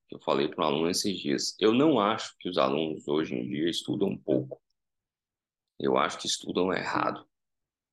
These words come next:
Decoram o que não precisa, se embolam no que não precisa, porque não organizam na cabeça o que é de forma necessária ser estudado e o que não é. E viram um samba do crioulo doido.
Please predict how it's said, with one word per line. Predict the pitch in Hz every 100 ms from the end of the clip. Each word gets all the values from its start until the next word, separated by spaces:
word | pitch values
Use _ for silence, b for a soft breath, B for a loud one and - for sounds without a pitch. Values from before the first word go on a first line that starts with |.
| _ _ _ _ _ _ -
Decoram | 101 95 - 104 104 110 110 _ _ _ _ _ _
o | -
que |
não | 95 95
precisa, | 85 - - 90 90 87
se | - 101
embolam | 92 92 98 95 87 90
no | 90
que | - 78
não | 78
precisa, | - - - 85 -
porque | - 85
não | 85 90 107 131 - _ _ _ _ _ _ -
organizam | - 95 98 95 101 113 107
na | 95 90
cabeça | 90 73 78 - - - _ _ _ _ _ _ _ -
o | -
que | - 104 101
é | 87 92 92 - - -
de | 87
forma | - 71 - 71 69 -
necessária | 78 - 73 - - 62 67 65 -
ser | - 69
estudado | - - 69 80 101 107
e |
o | 104
que | 98
não | 107 104
é. | 69 64 - _ _ _ _ _ _
E | - 87
viram | 90 92 107 104
um |
samba | - 101 95 98
do | 107
crioulo | - 101 107 110
doido. | 92 - -